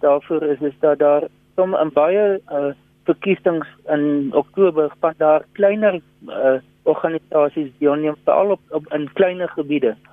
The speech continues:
soos in die Karoo, ehm, soos op die platteland in die algemeen. Ehm, en, en dit het ons nie in hierdie verkiesing gesien nie. Dit was hoofsaaklik die groter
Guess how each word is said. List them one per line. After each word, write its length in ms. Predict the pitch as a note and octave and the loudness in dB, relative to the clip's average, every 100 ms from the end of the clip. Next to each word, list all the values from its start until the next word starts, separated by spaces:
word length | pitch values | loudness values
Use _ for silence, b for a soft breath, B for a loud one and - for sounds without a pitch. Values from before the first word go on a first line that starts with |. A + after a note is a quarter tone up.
| b b _ - | b b _ 0
soos 220 | F#3 E3+ | 0 2
in 80 | F3 | -4
die 120 | E3 | 0
Karoo, 640 | F3 D3 C3+ D#3 E3+ E3 D#3 | 0 0 0 2 4 4 0
ehm, 360 | - C#3 C3+ C3 - - | -2 0 -2 -6 -6 0
soos 240 | E3 D3 | 2 2
op 140 | D3 - | -2 -4
die 100 | - | -4
platteland 580 | D#3 C#3+ D#3 D3 C#3+ D3 | -2 -2 -4 -8 -8 -10
in 80 | C#3 | -4
die 100 | - | -2
algemeen. 560 | C#3+ - C#3 C3+ C3 - b b b - | -2 -2 -8 -6 -6 -12 b b b -8
Ehm, 220 | C#3+ D3+ | -4 -4
en, 140 | C#3+ | -2
en 220 | D3 E3+ E3 | -2 0 0
dit 160 | G3 | -4
het 120 | A3 | -4
ons 200 | A3+ G#3 G3 | -6 -4 -4
nie 140 | G3+ | -2
in 100 | G3 | -2
hierdie 240 | F3 E3 E3 | -2 -4 -4
verkiesing 480 | D#3+ D#3 - D3+ C3+ | -4 -6 -4 -6 -4
gesien 340 | C#3 - D3+ | -8 -4 -2
nie. 120 | B2+ | 0
Dit 160 | C3 C#3+ | 0 2
was 180 | D#3+ - | 0 0
hoofsaaklik 580 | D#3 - F#3+ F#3+ F#3+ E3 | -2 2 0 0 -6 -6
die 80 | |
groter 420 | D#3 - F3+ F#3 | -8 -2 -2 0